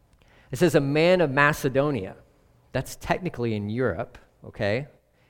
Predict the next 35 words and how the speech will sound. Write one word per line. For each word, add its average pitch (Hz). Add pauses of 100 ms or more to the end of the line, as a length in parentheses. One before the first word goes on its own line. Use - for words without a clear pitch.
(120)
And 135
they 165
could, 123 (200)
they 190
could 208
see 202
that. 110
From 156
where 220
they 202
were 135
at, 131 (580)
you 160
know, 131
you're 139
just 202
looking 165
over 127
the 113
water, 147
and 120
you 165
can 135
see 165
this 117
region 117
just 110
right 117
over 143
there. - (1900)
"A 120
man 165
of 220
Macedonia," 175 (1300)
uh, 127